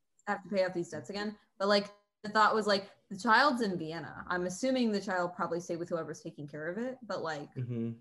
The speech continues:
Speaker 1: what's the guarantee that she'll end up in Vienna again? There is none. Like, she could end up in Paris,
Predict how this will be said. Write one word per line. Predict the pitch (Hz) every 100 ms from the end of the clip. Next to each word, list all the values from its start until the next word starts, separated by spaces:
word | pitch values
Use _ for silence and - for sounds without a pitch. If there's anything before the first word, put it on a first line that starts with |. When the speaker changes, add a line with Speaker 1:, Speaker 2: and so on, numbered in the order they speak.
| _ _ _ _ -
Speaker 1:
what's | 208 220 -
the | 240
guarantee | 208 208 202 202
that | 185
she'll | - 185
end | 175
up | 175
in | 160
Vienna | 151 156 180
again? | 139 85 -
There | 165
is | 185 185
none. | - 165
Like, | 175 160
she | - 190
could | 180
end | 175
up | 175
in | 160
Paris, | 165 202 156